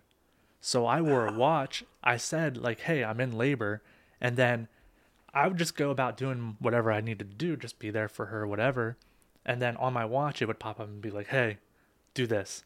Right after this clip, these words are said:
Speaker 1: And
Speaker 2: Yeah.
Speaker 1: I'd be like, "All right.
Speaker 2: That's easy enough.
Speaker 1: I'll do
Speaker 2: As a
Speaker 1: that."
Speaker 2: guy, yeah, we
Speaker 1: Yeah.
Speaker 2: can do that.
Speaker 1: Yeah,
Speaker 2: Right.
Speaker 1: I was
Speaker 2: Look
Speaker 1: like,
Speaker 2: at the
Speaker 1: "I can,
Speaker 2: watch.
Speaker 1: I can do that.
Speaker 2: Yeah,
Speaker 1: All I can do
Speaker 2: no
Speaker 1: this all
Speaker 2: problem.
Speaker 1: day."
Speaker 2: Right.
Speaker 1: Right?
Speaker 2: <laughs> Give him something hard to do, right?
Speaker 1: Yeah, yeah.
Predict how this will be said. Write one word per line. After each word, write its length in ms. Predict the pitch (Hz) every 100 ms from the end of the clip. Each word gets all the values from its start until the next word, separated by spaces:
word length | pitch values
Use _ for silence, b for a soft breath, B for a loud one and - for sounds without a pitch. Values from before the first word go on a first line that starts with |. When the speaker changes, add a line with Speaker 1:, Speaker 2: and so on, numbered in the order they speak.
| -
Speaker 1:
And 80 | 131
Speaker 2:
Yeah. 60 |
Speaker 1:
I'd 60 | 123
be 60 | 143
like, 200 | 127 - _ _ _ -
"All 80 | 147
right. 200 | 123 -
Speaker 2:
That's 180 | 104 113
easy 180 | 110 104
enough. 300 | 107 160 -
Speaker 1:
I'll 80 | 135
do 200 | 123 107
Speaker 2:
As 100 | 117
a 40 |
Speaker 1:
that." 60 | 156
Speaker 2:
guy, 280 | 107 135
yeah, 200 | 151 131
we 120 | 120 131
Speaker 1:
Yeah. 60 |
Speaker 2:
can 80 | 165
do 120 | 131 110
that. 300 | 117 151 -
Speaker 1:
Yeah, 100 | 135
Speaker 2:
Right. 140 | 143 117
Speaker 1:
I 60 |
was 100 | 170
Speaker 2:
Look 100 | 131
Speaker 1:
like, 60 | 175
Speaker 2:
at 20 |
the 40 | 120
Speaker 1:
"I 20 |
can, 60 | 156
Speaker 2:
watch. 120 | -
Speaker 1:
I 80 | 214
can 140 | - 110
do 140 | 107
that. 120 | 120
Speaker 2:
Yeah, 160 | 175 202
Speaker 1:
All 100 | 247
I 40 |
can 120 | 262 139
do 80 |
Speaker 2:
no 60 | 170
Speaker 1:
this 120 | 202
all 80 | 233 269
Speaker 2:
problem. 160 | 330 320
Speaker 1:
day." 160 | 120
Speaker 2:
Right. 280 | 170 190 -
Speaker 1:
Right? 320 | 175 226 -
Speaker 2:
<laughs> 0 |
Give 160 | - -
him 40 | 226
something 180 | 190 175
hard 160 | 196
to 40 | 156
do, 220 | 104 110
right? 240 | 165 196 -
Speaker 1:
Yeah, 140 | 202
yeah. 260 | 185 135